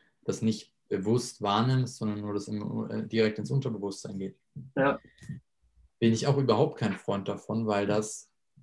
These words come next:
Speaker 1: ähm, eher, ich, ich empfinde es eher als manipulativ, weil du da, ähm, was in dich hineinkommt, was eigentlich gar nicht du bist.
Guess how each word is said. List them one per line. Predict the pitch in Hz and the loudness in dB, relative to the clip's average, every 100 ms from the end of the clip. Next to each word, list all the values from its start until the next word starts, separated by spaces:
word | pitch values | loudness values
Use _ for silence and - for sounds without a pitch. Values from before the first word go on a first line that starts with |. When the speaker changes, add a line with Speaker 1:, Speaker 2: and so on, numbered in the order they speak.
| _ _ _ _ _ - | _ _ _ _ _ -2
Speaker 1:
ähm, | 123 113 113 | 4 4 4
eher, | 117 113 117 120 117 - _ _ _ _ _ _ _ _ _ _ - | 2 4 4 4 0 -14 _ _ _ _ _ _ _ _ _ _ -4
ich, | 127 - | -4 -2
ich | 131 | 6
empfinde | 143 139 151 131 | 8 10 8 6
es | - | 4
eher | 127 | 4
als | 139 135 | 4 4
manipulativ, | 120 139 147 - 127 113 - 180 175 - | 4 6 4 4 4 4 0 -2 -2 0
weil | 110 104 | 0 0
du | 113 | -2
da, | - 110 110 113 - - - | 2 4 4 2 0 -6 -4
ähm, | 120 113 113 131 - | 0 0 -2 -4 -8
was | 143 113 110 - - | -2 0 0 -4 -2
in | 135 135 127 - _ _ _ | 4 4 4 -2 _ _ _
dich | 131 127 - | 0 0 0
hineinkommt, | - 117 107 113 156 - - 120 147 180 - _ _ _ _ _ - | -2 2 4 4 2 -2 0 2 2 -4 -14 _ _ _ _ _ -4
was | 113 117 - | 0 0 0
eigentlich | 120 123 117 - | -2 0 -2 -2
gar | 110 | -2
nicht | 113 110 - | 0 -4 -6
du | |
bist. | 110 117 - - | -2 -2 -4 -14